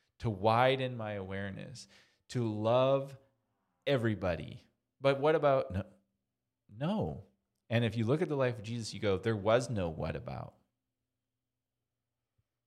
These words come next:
Even in the face of death, whoa, whoa. That is,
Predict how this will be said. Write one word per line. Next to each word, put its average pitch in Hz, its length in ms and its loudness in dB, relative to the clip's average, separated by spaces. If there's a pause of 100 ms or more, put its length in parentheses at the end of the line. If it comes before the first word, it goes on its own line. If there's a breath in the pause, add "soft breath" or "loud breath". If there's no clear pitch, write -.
Even 151 300 -2
in 131 100 -2
the 120 80 -4
face 110 360 -4
of 87 140 -12
death, - 400 -4 (300)
whoa, 117 1080 4 (800)
whoa. 98 540 8 (2000)
That 98 480 -2 (260)
is, 87 580 -6